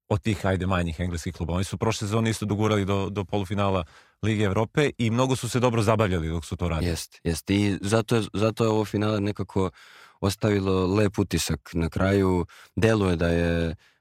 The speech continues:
Speaker 2: Fiorentina možda malo i oštećena, ali to nekako deluje za sve ove italijanske klubove u finalima,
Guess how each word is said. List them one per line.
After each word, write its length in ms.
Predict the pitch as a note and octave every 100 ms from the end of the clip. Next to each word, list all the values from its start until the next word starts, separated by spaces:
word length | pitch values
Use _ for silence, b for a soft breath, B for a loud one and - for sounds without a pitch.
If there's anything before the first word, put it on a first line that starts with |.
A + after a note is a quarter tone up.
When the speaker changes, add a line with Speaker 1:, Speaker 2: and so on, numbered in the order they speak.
| _
Speaker 2:
Fiorentina 540 | - F2+ F2 E2+ G2+ F#2
možda 300 | F2+ F#2 F2+
malo 260 | F2+ F#2
i 60 | E2+
oštećena, 640 | F2 - A2 - G2+ F#2
ali 80 | E2+
to 120 | G2
nekako 320 | G2 G2 E2+
deluje 360 | E2+ G#2 G2 E2+
za 140 | D#2+
sve 320 | D#2+ - G#2+ F#2
ove 180 | E2+
italijanske 520 | E2 - E2+ E2+ - -
klubove 340 | - E2 D#2
u 40 |
finalima, 600 | D#2 D2 D2+ E2+ G#2+ A2